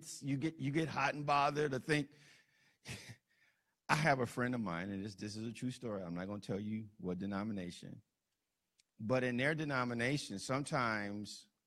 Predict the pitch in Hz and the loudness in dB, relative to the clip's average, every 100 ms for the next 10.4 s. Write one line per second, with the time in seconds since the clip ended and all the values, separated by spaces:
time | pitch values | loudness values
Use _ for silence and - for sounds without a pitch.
0 | _ _ _ _ _ _ _ 104 101 95 | _ _ _ _ _ _ _ -4 -2 -2
1 | 90 82 65 - - _ _ _ _ _ | -2 -4 -6 -10 -18 _ _ _ _ _
2 | _ _ _ _ _ _ _ _ _ _ | _ _ _ _ _ _ _ _ _ _
3 | _ _ _ _ _ _ _ _ _ _ | _ _ _ _ _ _ _ _ _ _
4 | _ _ - 113 135 151 - 127 120 120 | _ _ -4 2 4 4 0 0 2 2
5 | - 123 120 113 120 135 135 127 127 - | 2 2 4 4 6 6 6 4 0 0
6 | 113 - 147 147 - 120 104 101 _ _ | -2 4 6 6 2 -4 -4 -6 _ _
7 | _ _ _ _ 120 127 135 139 127 104 | _ _ _ _ -6 0 2 2 0 0
8 | 156 151 - 120 110 110 151 - 107 123 | 4 4 4 -2 0 4 2 2 0 6
9 | 120 117 - 123 120 107 113 113 107 98 | 6 4 0 -4 -2 -2 -2 0 0 -2
10 | 92 90 65 - | 0 -2 -2 -10